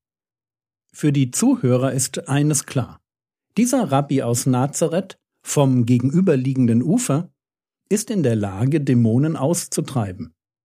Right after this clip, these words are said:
Er hatte gerade den vielleicht schwersten Fall von Besessenheit in der Gegend geheilt.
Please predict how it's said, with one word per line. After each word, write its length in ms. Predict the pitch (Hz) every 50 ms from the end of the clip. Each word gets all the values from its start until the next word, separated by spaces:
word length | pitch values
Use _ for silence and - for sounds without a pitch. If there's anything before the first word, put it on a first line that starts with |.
| _ _ _ _ _ _ _ _ _
Er 220 | - 139 139 127 127
hatte 280 | 220 254 247 - 220
gerade 580 | 170 151 135 113 123 131 151 170 190 208 196 185
den 220 | 151 135 131 143
vielleicht 640 | 139 - 147 127 120 120 120 123 120 - - - - - -
schwersten 840 | - - - 127 139 165 208 220 220 - - - - 185 170 165 156
Fall 360 | - - - 127 131 135 143
von 260 | 139 - 131 120 113
Besessenheit 800 | 110 110 104 110 127 127 - 147 139 131 131 131 127 127 123 -
in 160 | 156 139 123
der 120 | 120 117
Gegend 400 | 113 110 113 117 113 131 117 117
geheilt. 560 | - 135 117 - 135 117 - - - - -